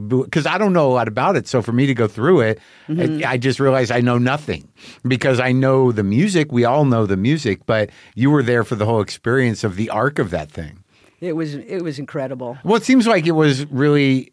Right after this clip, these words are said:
Speaker 1: f-, for whatever reason, obviously because he was amazing, was this,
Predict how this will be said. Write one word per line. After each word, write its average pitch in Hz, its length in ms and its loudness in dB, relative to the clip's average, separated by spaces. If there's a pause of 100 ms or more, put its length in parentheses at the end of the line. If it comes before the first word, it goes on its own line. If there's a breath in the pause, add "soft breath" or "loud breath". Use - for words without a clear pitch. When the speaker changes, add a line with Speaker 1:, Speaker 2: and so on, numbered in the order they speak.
(120)
Speaker 1:
f-, - 260 -20 (200)
for 151 240 0
whatever 139 400 2
reason, 120 320 0
obviously 113 460 0
because 104 360 -2
he 139 160 -4
was 135 180 -2
amazing, 101 580 -2 (360 loud breath)
was 123 320 0
this, 123 500 -2